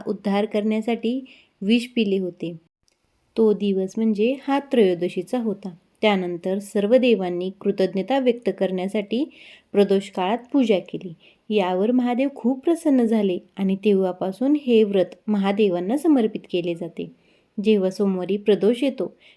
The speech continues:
त्याला सोमप्रदोष असं म्हटलं जातं. सोमवार हा भगवान शिवशंकरांचा वार आहे, हे तर आपल्या सर्वांनाच माहितीच आहे आणि हा चंद्राचा दिवससुद्धा मानला जातो. म्हणून हे व्रत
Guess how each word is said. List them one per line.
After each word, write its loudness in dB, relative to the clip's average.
त्याला 2
सोमप्रदोष 2
असं -4
म्हटलं 0
जातं. -8
सोमवार 2
हा 0
भगवान 0
शिवशंकरांचा 0
वार -4
आहे, -8
हे 4
तर 2
आपल्या 0
सर्वांनाच -2
माहितीच 0
आहे -2
आणि -2
हा -6
चंद्राचा 2
दिवससुद्धा -2
मानला 2
जातो. -6
म्हणून 2
हे 2
व्रत 4